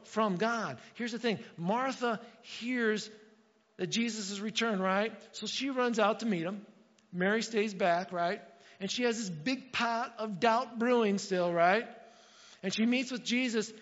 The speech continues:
and it's not just a statement of faith, but there's some pain in that statement too, and some doubt in that,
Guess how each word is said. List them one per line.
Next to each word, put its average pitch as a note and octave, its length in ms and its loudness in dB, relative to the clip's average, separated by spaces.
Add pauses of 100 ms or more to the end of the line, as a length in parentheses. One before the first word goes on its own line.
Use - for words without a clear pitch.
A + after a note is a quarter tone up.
(180)
and G#3 220 -2
it's G#3+ 340 -6
not C#4 220 -4
just A#3+ 200 -8
a A#3+ 60 -4
statement A#3+ 480 -4
of G3 100 -4
faith, G#3 440 0
but F3 80 -10
there's F3+ 200 -4
some G#3+ 120 -4
pain C4 440 -6
in F3 80 -4
that D#3 200 -6
statement F3 420 -8
too, G3 200 -4
and E3 100 -6
some E3 160 -8
doubt A3+ 380 -4
in F3+ 100 -8
that, D#3+ 180 -8